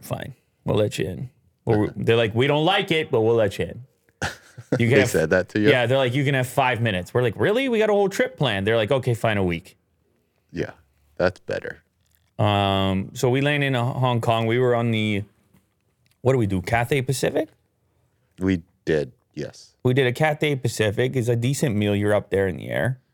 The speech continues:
Speaker 1: You got a direct flight, Toronto, Hong Kong, it's no problemo. Next thing you know, you're on a bridge, and you're heading into Shenzhen. Um, so this proximity has played a role. You have an outbreak in Hong Kong. Guess what you got in Shenzhen?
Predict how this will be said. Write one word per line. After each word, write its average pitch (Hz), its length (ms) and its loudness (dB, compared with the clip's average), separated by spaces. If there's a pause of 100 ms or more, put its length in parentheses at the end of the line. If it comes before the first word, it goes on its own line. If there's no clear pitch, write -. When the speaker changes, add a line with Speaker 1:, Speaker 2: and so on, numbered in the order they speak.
Speaker 1:
You 113 80 -2
got 113 80 4
a 107 40 2
direct 104 360 0
flight, 98 340 -2
Toronto, 104 320 0
Hong 101 220 -2
Kong, 101 260 -2
it's 107 140 -4
no 101 120 0
problemo. 117 600 -2 (680)
Next 110 220 0
thing 113 200 0
you 107 60 0
know, 113 260 2
you're 127 120 2
on 107 120 2
a 95 40 2
bridge, 95 560 -2 (800)
and 107 180 0
you're 104 100 0
heading 113 240 0
into 107 180 0
Shenzhen. 104 600 0 (800)
Um, 104 920 0
so 123 420 0
this 151 180 0
proximity 165 580 0
has 131 120 0
played 123 200 0
a 123 40 2
role. 151 220 2
You 117 80 0
have 123 80 0
an 117 60 0
outbreak 120 400 0
in 110 100 -2
Hong 143 240 0
Kong. 120 200 0
Guess 117 160 -2
what 120 140 -2
you 117 60 -2
got 110 100 2
in 107 60 -2
Shenzhen? 123 560 0